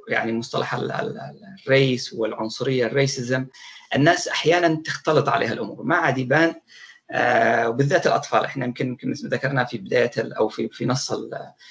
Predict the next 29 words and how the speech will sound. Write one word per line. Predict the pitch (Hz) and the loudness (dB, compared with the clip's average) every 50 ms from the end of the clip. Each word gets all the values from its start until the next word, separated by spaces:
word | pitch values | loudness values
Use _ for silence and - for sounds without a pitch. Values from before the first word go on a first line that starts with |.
| - _ _ _ _ | -20 _ _ _ _
شرح | - - 139 - 139 - 117 | -6 -4 -2 -2 0 0 0
الندوة | 120 120 117 117 143 147 160 160 | 0 2 2 2 4 6 6 6
إن | 151 151 | 4 4
إحنا | 156 160 | 2 0
حنحاول | 156 156 143 147 156 160 | -2 -2 -2 0 0 2
نركز | 139 147 160 160 - 139 127 | 2 2 2 2 4 2 4
على | 123 123 | 4 2
التربية | 117 - - 123 117 110 127 127 120 | 2 2 0 0 0 2 2 2 2
وتربية | 117 113 - 117 117 113 - | 0 0 0 0 0 0 0
الأطفال. | 123 113 110 - - 151 - - - - - - - - - - _ _ _ - - | 0 -2 -2 0 -2 -2 -2 -2 -8 -14 -14 -14 -16 -16 -18 -20 _ _ _ -4 -2
الأطفال | - - - 139 - - 175 185 196 196 - - - - | 0 2 2 0 0 2 4 4 4 4 2 -2 -2 2
مرات | 147 139 - 175 175 175 165 | 2 4 6 4 4 4 2
ما | 160 160 156 160 170 180 | 2 4 4 4 4 6
عاد | 190 190 180 165 156 151 156 156 147 143 | 6 6 6 4 4 4 2 2 2 0
يبان | 143 143 147 156 165 170 165 | 0 2 4 4 4 4 4
لهم، | 156 147 139 143 143 147 156 175 - _ _ - | 2 0 0 0 0 0 -2 -4 -6 _ _ 0
والله | 185 214 233 247 | 4 4 6 6
والكبار | 233 202 - - 160 151 123 | 6 4 2 2 2 2 2
حتى | - - - - - | 0 0 -4 -6 -6
أحيانًا، | - - - - - | -6 -6 -6 -8 -6
ما | 135 - 170 | 0 2 4
عاد | 170 165 | 4 4
يبان | 160 160 170 160 | 4 4 2 2
لهم | 156 143 147 175 | 4 2 2 2
ما | 190 | 2
هو، | 180 175 160 151 | 2 2 2 0
متى | - 160 156 170 160 | 0 0 2 2 2
يكون | 151 - 170 156 | 2 2 0 0
الموضوع | 143 135 123 120 135 131 127 160 165 - - | 0 0 0 0 0 2 2 4 2 2 0